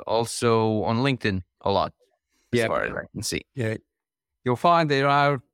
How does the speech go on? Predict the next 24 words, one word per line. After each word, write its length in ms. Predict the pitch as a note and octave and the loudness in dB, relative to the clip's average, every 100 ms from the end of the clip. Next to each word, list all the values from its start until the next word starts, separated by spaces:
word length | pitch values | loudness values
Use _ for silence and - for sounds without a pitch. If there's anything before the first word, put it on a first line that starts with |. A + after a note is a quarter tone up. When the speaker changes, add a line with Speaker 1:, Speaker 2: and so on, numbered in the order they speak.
| _ | _
Speaker 2:
quite 220 | - C3 | 0 0
a 60 | B2+ | 2
number 260 | B2+ B2 B2 | 2 2 2
of 100 | B2 | 2
Alan 320 | B2 B2 A#2 | 0 2 0
Stevens 540 | - B2 A#2+ A#2 A2 | 0 0 2 0 0
on 180 | A2 A2 | 0 2
the 180 | A2 G#2+ | 2 0
internet, 520 | A2 - G#2+ A2 - | -2 -2 -2 -2 -2
on 160 | A2 A2 | -2 0
LinkedIn. 520 | A#2 G#2+ A2 A2+ D#3+ - | 0 -2 0 0 -2 -2
I'm 200 | B2 A#2 | -2 -2
connected 400 | B2 A2+ A2+ - | -2 -2 -4 -4
to 100 | A2 | -2
about 300 | G#2 G#2 - | 0 -2 -2
six 220 | - - | -10 -10
or 80 | A2 | -4
seven 300 | A2+ G#2+ G2 | -2 0 0
of 120 | F#2+ | 0
them. 140 | D3+ - _ _ _ _ - - D3+ | -2 -8 _ _ _ _ -20 -10 -6
If 120 | B2 | 0
you're 200 | C#3 D3 | 2 2
looking, 280 | D3+ B2+ G#2+ | 2 -2 0
just 280 | C3 - | -4 -4